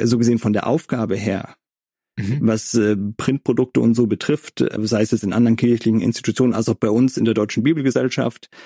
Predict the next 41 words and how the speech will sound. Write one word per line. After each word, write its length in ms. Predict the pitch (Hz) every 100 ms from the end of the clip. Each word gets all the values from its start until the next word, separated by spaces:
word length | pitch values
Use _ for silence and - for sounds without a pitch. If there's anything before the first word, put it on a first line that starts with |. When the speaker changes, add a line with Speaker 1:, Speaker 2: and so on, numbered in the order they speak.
| - - -
Speaker 1:
sind 340 | - 117 117
die 60 | 131
natürlich 500 | 117 - 117 110 -
immer 280 | 143 127
auch 160 | - 117
von 160 | 110 110
Leuten 300 | 110 - 107
betreut 360 | - - 151
worden. 420 | 127 127 139 139 - _ _ _ _ _ _ _ -
Und 160 | 110
die 100 | 117
haben 100 | 101
sich 100 | 107
drum 200 | - 110
gekümmert 400 | 98 143 139 139
und 240 | - 110 104 -
haben 180 | 107 113
so 100 | 113
gesehen 260 | 110 107 107
die 120 | 117
Sachen, 340 | 110 113 113
die 100 | -
ich 120 | 117
jetzt 160 | 117 -
mit 160 | 113 -
abdecke, 380 | - 110 101
auch 160 | 98 -
mit 140 | 113
abgedeckt. 480 | - - - - - _ - -
Speaker 2:
Mhm. 280 | 131 98 131 - _ _ _ _ -
Speaker 1:
Aber 240 | 117 110
diese 800 | 113 113 113 113 107 104 104 98
Bezeichnung 580 | 104 110 113 120 113 107
Produktmanager 1080 | - 101 - - 131 123 - 104 95 101 - _ _ _ _ _
ist 160 | 131 123
natürlich 300 | 117 123 117
nochmal 260 | 120 113 107
was, 180 | 113
was 180 | 113 110
eben, 440 | - 117 113 110 110
äh, 200 | 110